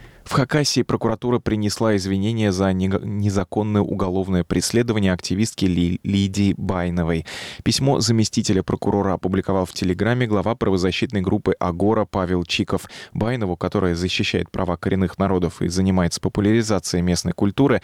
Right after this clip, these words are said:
обвиняли в призывах к насилию в отношении русских из-за поста в социальной сети. Дело в отношении Байновой было заведено в, в июле. Активистка опубликовала запись, в которой высказывалась о притеснении хакасского народа. Ф С Б посчитала текст поста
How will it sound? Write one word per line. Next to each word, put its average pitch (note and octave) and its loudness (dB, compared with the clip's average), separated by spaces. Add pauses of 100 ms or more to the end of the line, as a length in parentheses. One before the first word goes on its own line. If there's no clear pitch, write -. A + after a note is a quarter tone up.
(220)
обвиняли G#2+ 0
в - -10
призывах F#2 0
к - -12
насилию G2+ 2
в F#2 2
отношении G2 0
русских F#2 0
из-за G#2+ 0
поста F2+ -4
в - -4
социальной F2 0
сети. - 0 (320)
Дело G2+ 2
в E2+ -2
отношении F2+ 0
Байновой G2 -2
было G2 2
заведено F#2 0
в, G2 0
в G#2+ -2
июле. G2 2 (180)
Активистка - -2
опубликовала F2+ 0
запись, G2 0
в - -20
которой F#2 0
высказывалась F#2 0
о G2+ 0
притеснении F#2 -2
хакасского F2+ -4
народа. F#2 0 (240)
Ф - -2
С A#2+ 0
Б D3 0
посчитала A2+ -2
текст - -8
поста G#2 -2